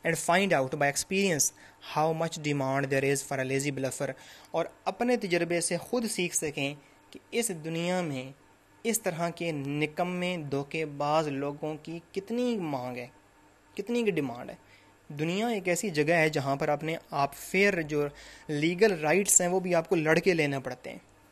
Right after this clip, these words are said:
तो इस तरह के जो लोग जो अपनी ज़िंदगी में दिलचस्पी ही नहीं रखते, उनको क्या कोई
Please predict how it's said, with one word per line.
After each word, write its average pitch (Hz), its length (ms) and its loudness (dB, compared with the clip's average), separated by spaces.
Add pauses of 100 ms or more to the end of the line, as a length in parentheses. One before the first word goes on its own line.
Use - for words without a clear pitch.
(460)
तो 160 100 -4
इस 226 200 -2
तरह 226 140 6
के 226 160 -2
जो 190 140 -2
लोग 165 360 4
जो 160 180 0
अपनी 156 160 0
ज़िंदगी 151 340 0
में 175 180 -2
दिलचस्पी 156 380 -4
ही 226 80 2
नहीं 202 200 0
रखते, - 340 -8 (500)
उनको 185 280 -2
क्या 175 400 0 (520)
कोई 147 360 0